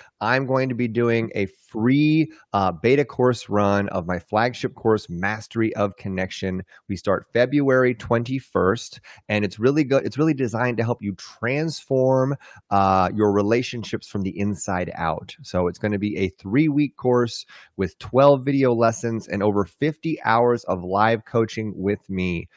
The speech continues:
We're gonna cover belief work. We're gonna cover attachment style, personality type.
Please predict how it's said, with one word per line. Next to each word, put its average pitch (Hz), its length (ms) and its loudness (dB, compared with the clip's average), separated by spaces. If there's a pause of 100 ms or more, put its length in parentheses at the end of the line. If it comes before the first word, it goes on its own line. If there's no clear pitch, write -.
(140)
We're 104 120 4
gonna 104 160 2
cover 101 300 0
belief 104 520 0
work. 139 240 4
We're 120 100 -4
gonna 113 140 -4
cover 95 280 -4
attachment 131 520 -6
style, 123 280 4
personality 127 720 -4
type. 123 380 0